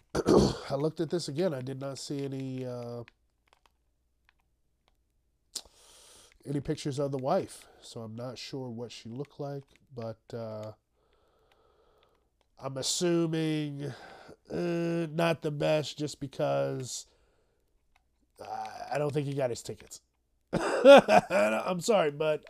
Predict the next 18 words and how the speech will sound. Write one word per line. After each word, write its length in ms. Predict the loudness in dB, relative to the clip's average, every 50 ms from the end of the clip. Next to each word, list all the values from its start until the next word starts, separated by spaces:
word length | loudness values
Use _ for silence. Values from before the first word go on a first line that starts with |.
| -8 -4
I 120 | -2 -2
don't 180 | -2 -2 -4 -6
think 180 | -6 -8 -6
he 80 | -6 -6
got 320 | -4 -4 -4 -4 -6 -8
your 80 | -14 -10 -8
tickets. 400 | -8 -6 -6 -8 -10 -12 -12 -18 _ -20 _ _
"Hey, 200 | 2 2 2 4
bud, 400 | 2 0 2 2 4 4 4 2 -2 _ _ _ _ _ _ _ _ -20 -20 _ _ _ _ _ _ _ _ 0
I 120 | 0 2
got 220 | 4 4 4 4
a 60 | 2 2
deal 340 | 0 2 4 4 4 2
for 280 | 2 0 0 0 0 0
you. 180 | -2 -8 -10 -12 -14 _ _ _ _ _ _ _ _ _ _ -20 -20 -6 -2
Hey, 180 | 0 0 0
bud." 520 | 0 -4 0 2 2 2 2 0 -2 -6 -10
<laughs> 60 | -12